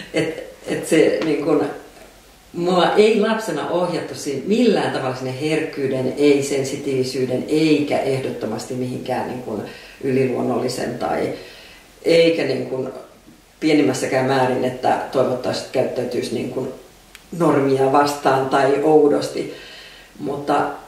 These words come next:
niistähän ne, se rakentuu jossain miljöissä ja mulla se rakentui siitä, että mä näin tietyllä tavalla sen semmoisen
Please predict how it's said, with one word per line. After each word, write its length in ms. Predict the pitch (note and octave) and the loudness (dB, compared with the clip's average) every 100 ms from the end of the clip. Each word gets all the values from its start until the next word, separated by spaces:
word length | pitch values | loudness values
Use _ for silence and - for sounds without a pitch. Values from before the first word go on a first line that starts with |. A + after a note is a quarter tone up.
| - - - | -20 -20 -2
niistähän 440 | F#3+ F#3+ F3 F#3 F3+ | 4 4 4 2 2
ne, 180 | E3+ | 0
se 120 | - G3+ | 2 2
rakentuu 540 | A#3 A#3 E3+ D#3+ D3 | 2 2 0 0 2
jossain 500 | F3+ F#3+ - D#3+ C#3+ | 2 2 0 -2 0
miljöissä 460 | D#3+ D#3 C#3 - C#3 | 2 4 2 0 -2
ja 60 | |
mulla 320 | D#3 F3+ F3 | -2 0 0
se 160 | E3 D3 | 0 -2
rakentui 400 | - C#3+ C#3+ - | -2 -4 -4 -6
siitä, 500 | - G#3 G#3 - C#3+ | -4 2 2 2 0
että 180 | C#3+ D3 | -2 -4
mä 100 | D3+ | -2
näin 220 | E3+ E3+ | -2 -2
tietyllä 320 | E3+ E3 D#3 | 0 -2 -2
tavalla 200 | D3 D3 | -2 -2
sen 160 | D3+ D3+ | -4 -4
semmoisen 460 | D#3 D3+ D#3 D#3 | -4 -4 -4 -6